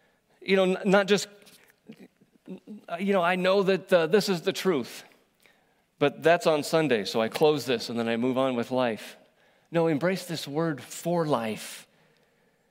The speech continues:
comprehensively, not just agreement, internalizing, but ask yourself again continually the question that we asked last week, "Am I willing to change what I believe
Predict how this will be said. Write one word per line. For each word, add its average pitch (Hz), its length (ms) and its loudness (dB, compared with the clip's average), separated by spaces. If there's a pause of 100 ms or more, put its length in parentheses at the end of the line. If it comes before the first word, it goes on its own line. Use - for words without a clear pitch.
(320)
comprehensively, 170 920 0
not 175 200 2
just 180 180 -2
agreement, 165 520 2
internalizing, 156 640 2
but 147 120 4
ask 196 200 2
yourself 180 320 2
again 160 320 0
continually 165 480 0
the 131 120 -2
question 185 340 0
that 139 100 2
we 143 160 2
asked 165 220 -2
last 147 240 2
week, 165 200 -2 (240)
"Am 160 120 2
I 156 100 6
willing 160 580 4 (320)
to 160 100 -2
change 196 420 0
what 151 140 2
I 147 100 4
believe 185 760 -2